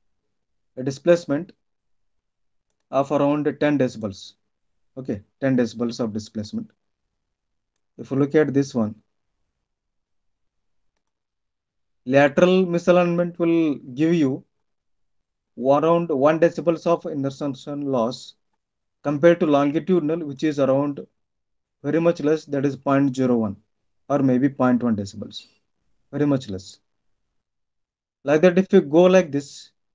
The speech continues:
with increasing displacement, the longitudinal misalignment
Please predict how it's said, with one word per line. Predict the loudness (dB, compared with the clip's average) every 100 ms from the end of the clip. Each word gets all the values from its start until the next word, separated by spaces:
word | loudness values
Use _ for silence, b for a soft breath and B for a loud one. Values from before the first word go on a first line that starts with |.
| _ _ _ _ _ _
with | -18 -6
increasing | -6 -2 -4 -2 -2
displacement, | -4 -4 -4 -4 -2 -4 -4 -14 _ _ _ _ _ _ _ _ _ _ _ _ _ _ -6
the | 0
longitudinal | 0 2 0 4 6 6 2
misalignment | 2 -2 -2 0 0 -2 -4 -4 -6